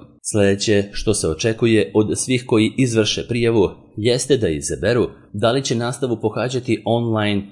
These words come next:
ili u poslovnicama pomenute institucije, a u kom slučaju se one organizuje na uobičajen način.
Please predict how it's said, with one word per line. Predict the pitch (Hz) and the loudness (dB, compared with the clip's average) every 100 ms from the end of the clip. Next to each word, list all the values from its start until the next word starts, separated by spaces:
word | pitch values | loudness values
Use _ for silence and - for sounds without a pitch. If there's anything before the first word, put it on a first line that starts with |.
| - | -8
ili | 131 127 120 117 | -2 -2 0 -2
u | 123 | 2
poslovnicama | 117 110 120 110 104 95 67 - | 2 2 0 -2 -4 -6 -8 -2
pomenute | 104 101 101 107 | 0 0 0 0
institucije, | 101 101 117 98 78 - - - - | 0 -2 -4 -4 -2 -2 -4 -6 -8
a | 85 85 | 0 0
u | 85 | 2
kom | 117 | 0
slučaju | 117 127 127 127 127 | 2 0 0 0 0
se | - 117 | 0 -2
one | 123 123 | 0 -2
organizuje | 90 98 85 98 120 110 87 | -2 -2 -2 -2 -2 -2 -2
na | 95 101 - | -2 -4 -2
uobičajen | 123 104 107 147 - 98 104 | 2 2 2 -2 -2 -2 -2
način. | 80 - 98 | -4 -4 -6